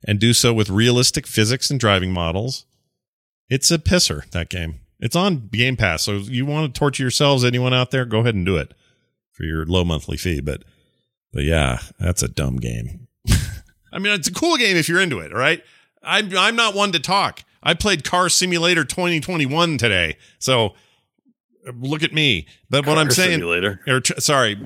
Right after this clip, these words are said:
Speaker 1: Car Mechanic Simulator twenty twenty-one.
Speaker 2: Mm-hmm.
Speaker 1: Not Car Simulator. Um,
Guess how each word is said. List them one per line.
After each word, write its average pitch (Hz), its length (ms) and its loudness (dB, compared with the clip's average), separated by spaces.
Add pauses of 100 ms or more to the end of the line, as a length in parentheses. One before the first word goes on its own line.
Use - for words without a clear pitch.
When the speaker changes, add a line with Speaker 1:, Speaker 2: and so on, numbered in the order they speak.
(120)
Speaker 1:
Car 160 560 0 (100)
Mechanic 165 500 0
Simulator 104 440 2
twenty 104 260 0
twenty-one. 95 600 -2
Speaker 2:
Mm-hmm. - 240 -14 (160)
Speaker 1:
Not 113 120 -6
Car 120 280 2
Simulator. 80 520 -4 (600)
Um, 113 440 -2